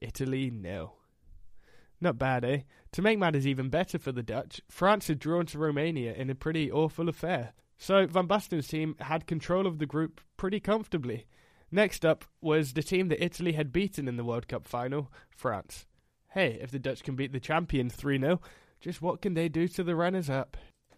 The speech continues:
Unsurprisingly for the game against France, Van Basten opted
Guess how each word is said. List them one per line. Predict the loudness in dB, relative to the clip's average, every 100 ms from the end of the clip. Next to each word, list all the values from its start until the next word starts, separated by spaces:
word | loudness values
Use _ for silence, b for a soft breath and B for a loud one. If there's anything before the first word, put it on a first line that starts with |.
| 0
Unsurprisingly | 0 0 6 8 8 4 -2
for | 0 -2
the | 0
game | 0 0 0
against | -2 -4 -2
France, | -2 -2 -4
Van | -8 -4
Basten | -4 -6 -8 -8
opted | -8 -6 -6 -6